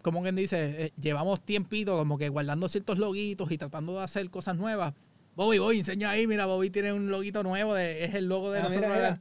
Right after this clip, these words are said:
Speaker 1: podcast, con la tichercita, es como que,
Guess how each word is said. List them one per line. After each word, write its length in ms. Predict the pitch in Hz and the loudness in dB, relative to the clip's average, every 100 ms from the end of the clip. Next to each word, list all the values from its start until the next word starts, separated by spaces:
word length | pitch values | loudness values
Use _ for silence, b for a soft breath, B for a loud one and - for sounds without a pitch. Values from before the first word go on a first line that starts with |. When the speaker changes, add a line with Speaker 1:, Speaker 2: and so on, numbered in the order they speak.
| - | -4
Speaker 1:
podcast, 580 | 208 226 - 180 180 - b b b b b - | -4 -4 0 0 0 -8 b b b b b -2
con 140 | 175 | 2
la 120 | 165 | 4
tichercita, 1300 | 165 165 147 175 156 214 240 233 226 214 208 202 196 | 2 -2 0 0 2 2 4 6 6 4 4 4 2
es 80 | 175 | 0
como 240 | 208 202 | -4 -4
que, 340 | 190 190 165 | -4 -4 -4